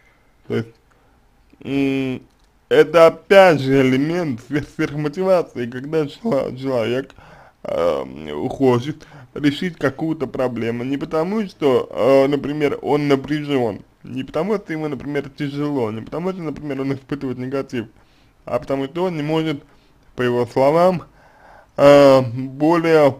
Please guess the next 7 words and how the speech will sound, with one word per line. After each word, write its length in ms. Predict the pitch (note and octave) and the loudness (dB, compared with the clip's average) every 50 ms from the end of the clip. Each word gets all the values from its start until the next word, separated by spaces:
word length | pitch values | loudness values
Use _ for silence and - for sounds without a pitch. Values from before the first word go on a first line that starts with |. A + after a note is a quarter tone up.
| - _ | -8 _
полно 540 | - D3+ D3 D3+ D3+ D3+ D3 D3+ D3 D3 C#3 | 0 2 4 6 6 4 4 4 2 0 -2
жить. 640 | B2+ B2+ C#3+ D#3 D3 B2+ G#2 G2 G2 _ - - _ _ _ _ _ _ _ _ _ _ _ _ _ _ _ _ _ _ _ _ _ _ _ _ - | -2 -4 -4 -2 -2 -2 -2 -4 -8 _ -20 -20 _ _ _ _ _ _ _ _ _ _ _ _ _ _ _ _ _ _ _ _ _ _ _ _ -18
И, 40 | - - | -6 -4
соответственно, 480 | A#2+ A2+ A2+ C3+ D3 C#3+ - B2 A#2 | -2 -2 -2 -4 -6 -8 -10 -10 -6
может 200 | A#2 A#2+ B2+ B2+ | -4 -4 -4 -6
быть, 100 | B2 A#2+ | -8 -12
более, 360 | A2+ - A2+ A#2 B2 B2 A#2+ | -10 -6 -6 -4 -4 -2 -4